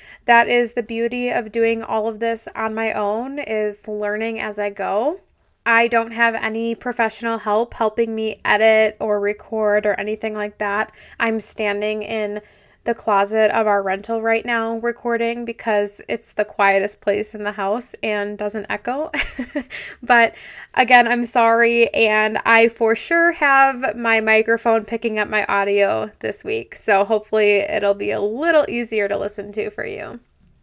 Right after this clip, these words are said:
Over the last couple of weeks, I have been working on finding my next assignment, and it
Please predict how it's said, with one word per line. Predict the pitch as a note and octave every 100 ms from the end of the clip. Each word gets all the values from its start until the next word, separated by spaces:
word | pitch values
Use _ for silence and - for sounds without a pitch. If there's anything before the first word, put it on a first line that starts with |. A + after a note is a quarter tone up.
| _ _ _ _ _ -
Over | C4 D#4 F4+
the | G4
last | D#4 C4+ C4+
couple | - B3+ B3
of | A3+ G#3+
weeks, | A3 C4 - - - A3+
I | A3 C4+
have | E4 E4+
been | C#4+ C#4+ C#4 D4 -
working | A3 G#3+ C4 D4
on | D#4
finding | D4+ A3+ A3+ B3+
my | C#4
next | A3 G#3+ -
assignment, | C#4 A3 F#3+ F#3 A3+ - - - - - _ _ -
and | C#4+ C#4+ C#4
it | C4+